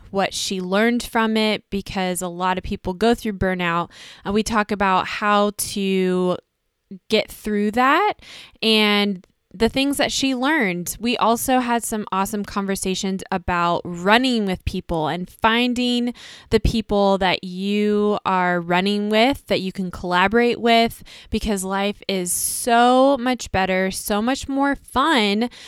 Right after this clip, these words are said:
when you can find those people that you're running with. And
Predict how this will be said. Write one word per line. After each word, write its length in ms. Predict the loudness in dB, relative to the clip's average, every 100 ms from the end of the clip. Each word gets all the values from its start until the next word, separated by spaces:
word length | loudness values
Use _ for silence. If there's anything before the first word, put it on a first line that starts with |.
| -4
when 200 | 2 2
you 120 | 2 -2
can 200 | -2 -4
find 540 | -2 0 0 0 0
those 180 | -2 -2
people 300 | -6 -4 -2
that 100 | -2
you're 140 | -2
running 340 | -2 -4 -4 -4
with. 280 | -4 -6 -6
And 480 | -4 -2 -2 -4